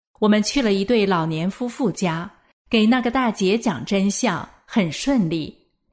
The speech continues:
因她的丈夫耳聋，怎么大声讲她也听不到，她也很着急。看着她急盼着得救，我们得知她有些文化，认字，我们就和她用笔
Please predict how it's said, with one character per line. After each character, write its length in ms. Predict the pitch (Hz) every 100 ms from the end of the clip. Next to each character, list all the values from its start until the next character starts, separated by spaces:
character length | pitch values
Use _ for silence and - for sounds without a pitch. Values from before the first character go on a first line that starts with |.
| _
因 220 | 208 202
她 180 | 208 202
的 120 | 190
丈 300 | 175 226 190
夫 140 | 170 175
耳 280 | - 165 151
聋， 320 | 147 139 175 - _ _
怎 140 | 233
么 140 | 185 220
大 200 | 277 233
声 280 | 233 226 233
讲 320 | 208 156 156
她 160 | - 196
也 160 | 180
听 300 | - - 208
不 140 | 185 156
到， 340 | 185 147 - _ _ -
她 260 | - 202 202
也 220 | 185 214
很 260 | 269 170 139
着 260 | 170 165
急。 420 | 190 180 143 156 - _ _ _ _ _
看 220 | - 208
着 100 | 185
她 300 | 180 190 190
急 300 | 190 190 175
盼 240 | 190 240 196
着 100 | 170
得 260 | 175 156
救， 340 | - 240 170 - - _ _ _
我 80 | 226
们 140 | 214
得 160 | 202 202
知 200 | 247 254
她 240 | 262 262
有 180 | 240 -
些 200 | - 233
文 260 | 220 143 165
化， 400 | - 233 - - -
认 240 | 262 190
字， 460 | - 269 220 - _ - _ _ _
我 80 | 202
们 180 | 185 185
就 180 | 214 170
和 140 | 180
她 260 | 175 196 226
用 240 | 262 214
笔 220 | 202 -